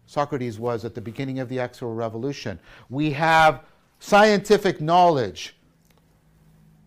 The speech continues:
But remember, Socrates rejected it because although it was rigorous and even plausibly true, it did not afford transformation, self-transcendence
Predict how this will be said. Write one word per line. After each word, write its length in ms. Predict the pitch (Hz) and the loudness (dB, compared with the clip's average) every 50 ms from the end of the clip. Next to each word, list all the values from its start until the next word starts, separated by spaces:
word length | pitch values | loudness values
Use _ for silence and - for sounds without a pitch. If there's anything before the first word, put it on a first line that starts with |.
| _ _ | _ _
But 100 | - 135 | -12 -10
remember, 360 | 127 135 143 151 156 160 160 151 | -8 -6 -4 -4 -2 -2 -2 -4
Socrates 480 | 156 - 165 147 - 156 143 147 135 - | -2 0 -2 -2 -2 -2 -6 -6 -6 -8
rejected 480 | 131 113 - 147 147 143 - 139 110 | -10 -6 -4 -4 -4 -4 -4 -8 -8
it 140 | 113 104 - | -8 -8 -10
because 260 | - - - 117 - | -12 -12 -12 -10 -8
although 540 | 131 117 117 113 131 143 147 143 143 139 139 _ _ _ _ _ _ _ _ _ _ - | -8 -6 -6 -4 -2 -2 0 -2 -2 -6 -10 _ _ _ _ _ _ _ _ _ _ -14
it 100 | 120 113 | -12 -10
was 200 | 131 123 104 104 | -8 -8 -10 -8
rigorous 800 | 110 135 156 156 160 139 120 104 90 - - - - - - _ _ _ _ _ _ _ | -6 -4 -4 -2 -2 -2 -2 -4 -6 -8 -14 -18 -20 -20 -20 _ _ _ _ _ _ _
and 420 | - 110 113 110 113 107 104 104 101 _ _ _ - | -12 -10 -10 -10 -10 -10 -14 -16 -20 _ _ _ -12
even 340 | 120 120 117 120 110 101 - _ _ _ _ _ _ _ _ _ | -10 -8 -8 -8 -10 -10 -16 _ _ _ _ _ _ _ _ _
plausibly 500 | _ - 123 120 117 113 123 95 110 113 | _ -4 -4 -4 -4 -4 -8 -10 -10 -14
true, 560 | 104 - - - - 160 170 160 135 107 92 - _ _ _ _ _ _ _ _ _ _ _ _ _ _ _ _ _ _ _ _ - | -14 -14 -14 -10 -6 -4 -4 -2 -4 -6 -8 -12 _ _ _ _ _ _ _ _ _ _ _ _ _ _ _ _ _ _ _ _ -16
it 120 | 123 117 - | -16 -14 -12
did 120 | 123 110 | -10 -4
not 200 | 120 127 131 123 | -2 0 0 0
afford 760 | 120 - - - - 151 160 156 151 131 113 110 98 95 95 _ _ _ _ _ _ _ _ _ | -2 -4 -8 -12 -8 -4 -2 0 0 0 0 -2 -4 -6 -12 _ _ _ _ _ _ _ _ _
transformation, 1000 | - 131 120 117 - - 120 110 110 120 131 131 127 - - 107 90 85 82 - _ _ _ _ _ _ _ _ _ | -10 -8 -8 -8 -10 -10 -10 -10 -8 -6 -6 -6 -8 -8 -12 -12 -12 -14 -18 -20 _ _ _ _ _ _ _ _ _
self-transcendence 1300 | - - - 143 135 127 - - - 131 120 117 - - - 131 139 135 120 110 98 - - - - - | -8 -2 0 2 2 0 -2 -6 -8 -6 -6 -6 -6 -4 -2 -2 -2 -2 -4 -6 -8 -10 -12 -20 -20 -20